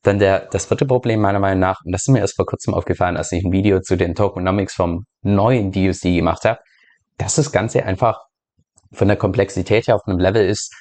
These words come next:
wo die allermeisten Leute aussteigen. Also nicht nur von, wie komplex einzelne Mechanismen sind, sondern auch einfach so diese, die, dieser Umfang, also gerade wie viele verschiedene Mechanismen wir haben und so weiter,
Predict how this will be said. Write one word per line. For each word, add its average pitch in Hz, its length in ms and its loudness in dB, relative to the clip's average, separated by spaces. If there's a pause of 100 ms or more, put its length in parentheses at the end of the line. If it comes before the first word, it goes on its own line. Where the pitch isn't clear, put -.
(840)
wo 104 140 2
die 101 160 0
allermeisten 104 460 0
Leute 87 300 0
aussteigen. - 360 -4 (100)
Also 95 240 2
nicht 131 240 2
nur 117 200 4
von, 92 440 -2 (280)
wie 123 300 -2
komplex - 600 -2 (100)
einzelne 113 440 0
Mechanismen 95 520 0
sind, 139 240 2
sondern 98 280 0
auch - 260 -2
einfach 117 300 -2
so 92 260 0 (760)
diese, 95 520 4 (480)
die, - 340 -10
dieser 98 300 2
Umfang, - 480 0
also 95 280 0
gerade 120 340 0
wie 101 140 0 (120)
viele 165 360 4
verschiedene 90 420 -2
Mechanismen 90 520 -4
wir 85 100 0
haben 87 180 -2
und 87 100 -4
so 90 100 -4
weiter, 117 360 0